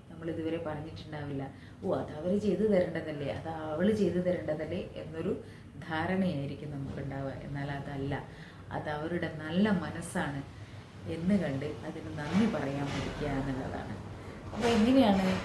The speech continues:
ആദ്യം മൂന്ന് വ്യക്തികളുടെ ഫോട്ടോ ശേഖരിക്കണം. അത് നമുക്ക് ഈസിയാണ്. നമ്മുടെ പ്രിയപ്പെട്ടവരുടെ ഫോട്ടോ നമ്മുടെ മൊബൈൽ ഫോണിൽ ഉണ്ടാവുമല്ലോ, ആ ഫോട്ടോ എടുത്തിട്ട് ഡെയിലി കുറച്ച് നേരം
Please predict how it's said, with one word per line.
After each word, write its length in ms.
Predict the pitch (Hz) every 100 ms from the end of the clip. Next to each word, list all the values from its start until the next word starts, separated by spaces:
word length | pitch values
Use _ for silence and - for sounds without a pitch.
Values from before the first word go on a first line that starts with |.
| - -
ആദ്യം 760 | 196 196 208 202 262 - 190 190
മൂന്ന് 200 | 220 226
വ്യക്തികളുടെ 640 | 175 - 180 170 180 175
ഫോട്ടോ 480 | 165 175 190 185 185 - -
ശേഖരിക്കണം. 540 | 160 147 156 - - - -
അത് 100 | 285
നമുക്ക് 280 | 330 285 269
ഈസിയാണ്. 540 | 269 240 - 240 147 156
നമ്മുടെ 180 | 180
പ്രിയപ്പെട്ടവരുടെ 720 | 208 196 190 202 202 190 196 202
ഫോട്ടോ 320 | 190 175 196
നമ്മുടെ 280 | 185 180 185
മൊബൈൽ 380 | 180 175 180
ഫോണിൽ 300 | - 180 180
ഉണ്ടാവുമല്ലോ, 580 | 165 160 156 160 160 160 - - - - - -
ആ 180 | 170 190
ഫോട്ടോ 440 | - 156 156 180
എടുത്തിട്ട് 440 | 156 - 127 - - - - - - - - - 143
ഡെയിലി 400 | 165 190 196 143 - - - - - - - - - - - - - - - 196
കുറച്ച് 280 | 190 -
നേരം 320 | 214 156 131